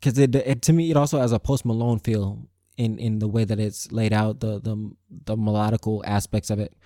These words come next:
It sounds like he's saying, he's comparing God to money, and he, when they go, uh, "This is how much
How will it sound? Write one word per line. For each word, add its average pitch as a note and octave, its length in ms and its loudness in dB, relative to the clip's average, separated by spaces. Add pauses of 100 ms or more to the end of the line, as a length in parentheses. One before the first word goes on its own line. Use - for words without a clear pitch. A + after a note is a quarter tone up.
(300)
It B2+ 60 0
sounds F3+ 280 0
like D#3+ 120 0
he's C3 140 0
saying, C3 640 0
he's C3 180 -2
comparing C#3 360 2
God A#2+ 220 0
to - 80 0
money, B2 340 2
and A#2+ 340 -4
he, B2 220 -4 (100)
when A#2+ 460 -2
they A#2+ 140 0
go, A#2 400 0 (440)
uh, A#2 160 -10
"This B2+ 300 0
is C3 80 -4
how A#2+ 140 2
much A#2 160 0